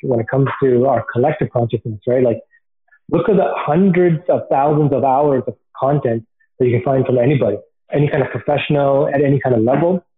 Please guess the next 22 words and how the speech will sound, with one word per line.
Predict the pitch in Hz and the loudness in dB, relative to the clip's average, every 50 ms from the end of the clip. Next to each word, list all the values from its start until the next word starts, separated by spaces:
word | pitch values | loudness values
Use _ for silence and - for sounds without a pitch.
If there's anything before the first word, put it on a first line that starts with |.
| _ _ _ _ _ _ _ _ _ _ _ | _ _ _ _ _ _ _ _ _ _ _
right? | 156 143 143 160 175 | -6 -2 -2 0 0
Like, | 160 139 131 131 | 0 0 0 0
I | - - 156 180 | 0 0 2 2
recently | 185 170 185 - 202 185 160 - - | 2 2 2 2 0 0 -2 -2 -2
came | 160 156 | 0 0
across, | 156 151 - 151 143 139 143 139 143 | 0 0 0 0 0 0 0 -2 -2
like, | 135 127 120 113 113 - - - | -2 -2 0 -2 -4 -6 -8 -4
the | 139 | -2
Virginia | 120 123 120 156 147 139 - | -2 0 0 0 0 0 0
School | - 156 135 | 0 0 0
of | 117 110 | 2 2
Law | 131 135 135 127 - | 0 0 0 0 -2
has | - 139 131 - - | -2 -4 -4 -4 -4
put | 151 147 | -2 -2
up | 139 123 117 | 0 0 0
the | 131 127 | 0 0
entire | 127 120 - 139 139 135 127 - - | 0 0 0 0 0 0 -2 -2 -2
co-, | 151 143 | -2 -4
course | - - 143 135 - | -2 -2 -4 -4 -2
curriculum | - 135 110 107 120 113 113 | -2 -4 -2 0 0 0 0
on | 107 107 | 0 0
YouTube. | 110 123 123 - 117 107 | 0 0 0 -2 -4 -4